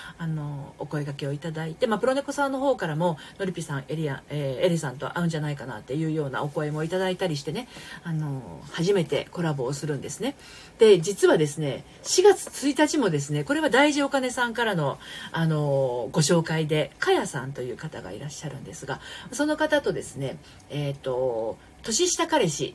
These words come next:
年下夫とますますハッピーになる方法という形で、こちらも四月一日十二時半から、あの、クラブハウスでコラボ配信をしようと思っています。で、この年下、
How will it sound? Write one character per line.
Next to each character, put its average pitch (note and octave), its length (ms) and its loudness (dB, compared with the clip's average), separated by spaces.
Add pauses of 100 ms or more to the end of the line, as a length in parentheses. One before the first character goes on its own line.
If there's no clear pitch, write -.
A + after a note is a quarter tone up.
(120)
年 G3+ 280 -4
下 - 440 4
夫 - 560 2 (120)
と C#4 220 8
ま G3+ 100 0
す D#4 120 -4
ま B3 80 0
す F3+ 100 -6
ハ F3+ 100 -4
ッ - 40 -6
ピ - 160 -8
ー D#3 40 -2
に D3 120 0
な D#3+ 80 0
る D3+ 80 -2
方 C#3+ 180 0
法 C3 240 -2 (180)
と D4 80 -2
い C4+ 120 4
う B3+ 80 0
形 G#3 380 0
で、 G3 100 6
こ G#3 100 2
ち B3+ 140 -2
ら C4 80 2
も B3+ 80 -4
四 B3 120 -6
月 G3 240 -4
一 E3 80 -2
日 D3+ 160 -2
十 F3+ 140 -2
二 F#3 80 -2
時 F3+ 140 -4
半 F3+ 120 -2
か D3 80 -4
ら、 A2 180 -2 (360)
あ D#3+ 120 -4
の、 C3 460 -4 (260)
ク E3 80 -4
ラ D#3+ 80 2
ブ D#3 60 -2
ハ D#3+ 120 0
ウ E3 40 -2
ス - 120 -8
で A#3 240 2 (180)
コ F3 100 -6
ラ D#3 100 0
ボ D#3+ 60 -4
配 D#3+ 200 -2
信 F#3+ 160 -8
を A#3+ 60 -6
し - 260 -6
よ C#3 80 2
う C3+ 40 -4
と D3 140 -2
思 C#3+ 220 0
っ - 20 -4
て - 140 -12
い F2+ 60 -10
ま F#2 120 -8
す。 C#3 100 -12 (300)
で、 F#3 60 -4
こ F#3+ 100 0
の F#3 80 0
年 F#3 300 -2
下、 F4 760 2